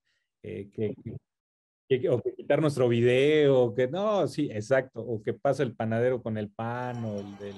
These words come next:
la cuestión <laughs> de la, de, de, del fierro viejo que vendan, etcétera. O sea, todas esas son cuestiones que se van dando,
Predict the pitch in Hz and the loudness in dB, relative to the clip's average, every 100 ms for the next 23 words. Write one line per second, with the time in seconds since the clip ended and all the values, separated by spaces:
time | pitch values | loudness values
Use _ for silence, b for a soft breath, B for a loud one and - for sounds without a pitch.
0 | 98 95 - - B B B - - 120 | -14 -16 -16 -20 B B B -10 -2 -2
1 | - 135 131 - 156 - - 156 - 131 | 0 0 0 0 -4 -4 -6 -8 -6 -8
2 | 113 - B B B B - 117 120 117 | -8 -14 B B B B -4 0 0 0
3 | 117 113 110 110 110 107 107 101 123 123 | -2 -2 -4 -6 -6 -4 -4 -4 2 4
4 | 123 123 135 127 113 110 120 127 127 120 | 4 4 4 2 2 2 2 0 0 0
5 | 110 107 104 127 123 131 123 120 117 107 | 0 -2 -2 0 0 0 0 0 -4 -4
6 | 127 120 107 - - 180 196 165 180 170 | -4 -4 -6 -12 -6 0 0 2 2 2
7 | 165 160 156 147 143 131 123 110 113 113 | -2 -2 -2 0 0 0 -4 -2 0 0
8 | 117 113 104 113 | 0 -2 -2 -4